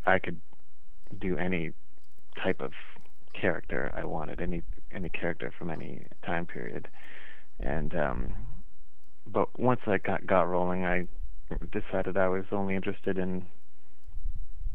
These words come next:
the Kung Fu, and then there's the one curveball thrown in there, which is the kind of seventies exploitation, um, uh,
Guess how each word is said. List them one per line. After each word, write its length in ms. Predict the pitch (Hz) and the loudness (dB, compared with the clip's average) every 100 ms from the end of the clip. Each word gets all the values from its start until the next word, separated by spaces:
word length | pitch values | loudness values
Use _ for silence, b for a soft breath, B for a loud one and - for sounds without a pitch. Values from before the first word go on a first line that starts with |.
| - - - - | 2 2 2 2
the 100 | 101 | 2
Kung 240 | - 101 98 - | 2 4 2 2
Fu, 340 | 104 101 101 95 - | 2 2 2 0 -2
and 120 | 101 | 0
then 180 | 98 92 | 0 0
there's 180 | 92 87 - | 0 0 0
the 80 | |
one 420 | 92 95 92 90 90 - | 0 0 0 0 0 0
curveball 520 | - 98 92 92 90 | 0 0 2 0 0
thrown 220 | - 92 90 | 0 0 0
in 100 | 87 | 2
there, 140 | 87 | 2
which 220 | 90 - | 2 2
is 120 | 85 - | 2 2
the 360 | - 85 85 - - - - - - | 0 0 0 -2 -2 -2 -2 -2 -2
kind 180 | 95 | -2
of 60 | 92 - - | -2 0 0
seventies 480 | 90 90 85 85 - - | 0 0 0 0 0 0
exploitation, 960 | 101 - - 95 - 90 87 90 87 - B B B B B B B - | 0 0 2 2 2 2 0 0 2 2 B B B B B B B -2
um, 560 | 101 90 69 67 57 - - - - - - - - - - | 0 0 0 0 0 -2 -2 -2 -2 -2 0 2 4 2 2
uh, 400 | - - - | 2 2 4